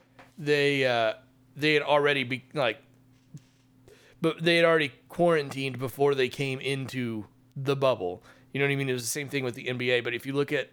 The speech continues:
like, baseball, they, baseball had a bunch of covid scares at the very beginning of coming back, you know, and doing their season, but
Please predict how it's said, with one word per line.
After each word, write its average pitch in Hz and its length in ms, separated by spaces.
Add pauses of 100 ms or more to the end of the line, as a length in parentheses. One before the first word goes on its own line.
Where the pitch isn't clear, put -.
(100)
like, 120 200
baseball, 156 560
they, 143 140
baseball 143 440
had 151 220
a - 20
bunch 143 240
of 139 260 (200)
covid 139 400
scares 135 340
at 123 60
the 127 60
very 127 200
beginning 123 500 (380)
of 127 180
coming 127 220
back, 123 240
you - 240
know, 120 140
and 120 120
doing 123 200
their 120 100
season, 120 400
but 113 300